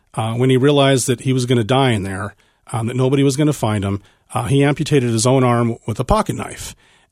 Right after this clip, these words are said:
And his story was, he, he wrote a book. It was a bestseller called Between a Rock and a Hard Place. And then it was ultimately made into a movie called a hundred twenty-seven Hours. And James Franco, uh, of course, played Aaron in the movie. And it was actually an Oscar-nominated Best Picture.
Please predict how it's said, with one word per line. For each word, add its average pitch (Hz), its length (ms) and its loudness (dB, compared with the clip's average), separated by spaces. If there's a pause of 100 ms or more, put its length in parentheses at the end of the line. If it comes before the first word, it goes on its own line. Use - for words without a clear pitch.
And 127 400 2
his - 220 -2
story 190 400 4
was, 127 240 0
he, 139 240 -2
he 147 80 2
wrote 143 240 4
a 156 40 0
book. 123 280 -2 (180)
It 120 60 -8
was 117 140 -4
a - 20 -2
bestseller 123 520 -2
called 117 300 -6
Between 117 300 -2
a 127 60 0
Rock 117 260 0
and 131 100 0
a 120 40 -2
Hard 104 240 -2
Place. 104 420 -6 (400)
And 127 180 4
then 147 140 4
it 147 80 4
was 143 140 0
ultimately 131 480 2
made 123 160 2
into 127 240 2
a 120 40 2
movie 143 300 4
called 120 220 0
a 110 40 0
hundred 127 280 2
twenty-seven 123 560 0
Hours. 113 360 0
And 104 120 -2
James 120 260 0
Franco, 113 580 -4
uh, 113 220 -8
of - 80 -16
course, 110 240 -6
played 113 340 -2
Aaron 139 320 2
in 113 120 0
the 110 60 0
movie. 120 360 2
And 110 80 -6
it 120 60 -6
was 117 160 -2
actually 123 320 -2
an 113 120 0
Oscar-nominated 107 840 -4
Best 104 240 -8
Picture. - 400 -10